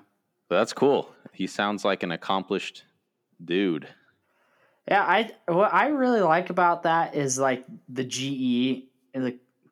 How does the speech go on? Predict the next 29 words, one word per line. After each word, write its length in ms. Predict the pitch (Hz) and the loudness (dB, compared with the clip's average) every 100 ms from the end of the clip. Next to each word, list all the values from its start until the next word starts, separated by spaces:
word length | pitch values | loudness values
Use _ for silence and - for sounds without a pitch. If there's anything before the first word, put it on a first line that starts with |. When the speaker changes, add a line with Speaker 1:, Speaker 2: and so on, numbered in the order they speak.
| _ | _
Speaker 2:
as 180 | 127 123 | -4 -2
a 60 | 113 | -4
company 420 | - 120 - 131 | -4 -4 -2 -2
was 160 | 127 113 | -2 -2
like, 220 | 107 - | -2 -2
"Oh, 240 | 156 165 101 | 0 0 0
that 220 | 117 131 | -2 0
guy 120 | 139 | 0
just 240 | 139 131 - | 0 -2 -2
beat 220 | 131 131 | 0 2
us. 340 | 107 - - - - | 0 -2 -6 -10 -12
Speaker 1:
Yeah. 320 | 90 80 - | -8 -4 0
Speaker 2:
We 60 | 135 | 2
should 220 | 156 254 | 2 2
actually 420 | 139 147 147 156 | 2 2 2 0
get 300 | 127 127 127 | 0 2 2
him 320 | 127 127 101 95 | 2 0 0 -2
instead 420 | 104 107 - 123 | 0 0 2 2
of, 200 | 117 104 | 2 0
like, 320 | 104 98 87 - - 104 | 2 0 0 -8 -14 -4
being 320 | 113 107 98 | 0 0 2
mad 220 | 104 110 | 2 2
at 80 | 98 | 0
him." 320 | 104 92 90 - | -4 -10 -12 -10
Like, 260 | 107 107 - | -6 -4 -2
I 100 | 127 | -2
think 240 | 147 170 | 0 -2
that's 280 | 151 139 131 | 0 -2 0
super 760 | - - 127 127 127 120 113 | -2 -2 -4 -2 -2 0 -2